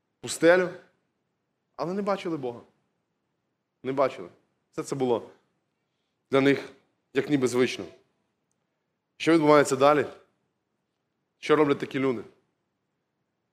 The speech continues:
які правильно відносяться до падінь і до проблем в своєму житті? Коли навіть інші тиснуть на них. Мене захоплює ця історія. Мойсей міг би спокійно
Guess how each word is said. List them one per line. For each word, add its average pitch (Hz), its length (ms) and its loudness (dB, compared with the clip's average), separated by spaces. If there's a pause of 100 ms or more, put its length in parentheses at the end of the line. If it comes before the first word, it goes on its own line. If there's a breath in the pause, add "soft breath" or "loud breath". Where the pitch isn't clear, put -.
які 120 180 -14
правильно 160 420 6
відносяться 143 460 0
до 135 120 2
падінь 147 460 0
і 147 60 -4
до 135 120 0
проблем 143 360 2
в 143 60 -4
своєму 113 320 -4
житті? 98 260 -16 (1300)
Коли 156 240 6
навіть 165 300 6
інші 185 260 2
тиснуть 160 380 -2
на 123 60 -6
них. 107 180 -10 (1400)
Мене 143 160 2
захоплює 156 540 4
ця 135 140 2
історія. 120 460 0 (800)
Мойсей 135 560 2 (1700)
міг 160 180 2
би 160 100 4
спокійно 180 760 0